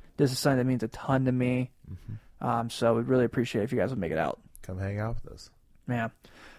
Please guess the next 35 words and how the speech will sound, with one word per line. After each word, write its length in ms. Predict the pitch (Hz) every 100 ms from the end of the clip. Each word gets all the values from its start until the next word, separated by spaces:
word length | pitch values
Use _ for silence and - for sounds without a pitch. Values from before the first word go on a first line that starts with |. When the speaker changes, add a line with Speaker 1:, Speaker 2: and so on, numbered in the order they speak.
| - -
Speaker 1:
So 360 | - 165 147
with 120 | - 175
that 140 | 202
being 180 | 190 175
said, 420 | - 160 151 156 - - -
um, 520 | 139 131 131 127 127
I 120 | -
know 100 | 131
we're 80 | 131
gonna 100 | 135
push 260 | 127 139 -
that 120 | 139
again 220 | 135 139 135
for 80 |
the 60 | 135
next 160 | 135 -
four 200 | 143 143
weeks 300 | 139 143 -
'cause 140 | 143
we're 80 | 131
four 320 | - - -
weeks 260 | - - -
away. 100 | - - - -
Speaker 2:
That's 240 | 87 - -
nuts. 500 | 85 67 64 - -
Speaker 1:
We're 80 | 147
thirty 600 | - - 151 151 160 160
exact 380 | 135 139 131 131
days 240 | 131 123
away 200 | 123 107
from 160 | 101 123
our 80 | 98
live 240 | 76 -
pod. 260 | - - 151 - - - -
Speaker 2:
Wow. 840 | - - 90 87 87 85 78 73